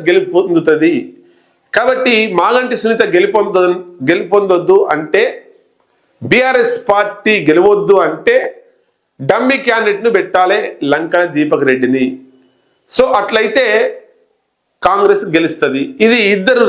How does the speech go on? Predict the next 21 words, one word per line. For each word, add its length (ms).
రెడ్డిల 300
రాజకీయం. 560
రేవంత్ 400
రెడ్డి, 200
కిషన్ 400
రెడ్డి, 240
ఈ 40
ఇద్దరి 340
వల్ల 200
మాగంటి 440
గోపీనాథ్, 720
సునీతకు 480
పడాల్సినటువంటి 840
ఓట్లు 260
అన్ని 260
కూడా, 160
ఆ, 20
బీజేపీకి 440
పడాల్సినటువంటి 760
ఓట్లు 280
లంకల 240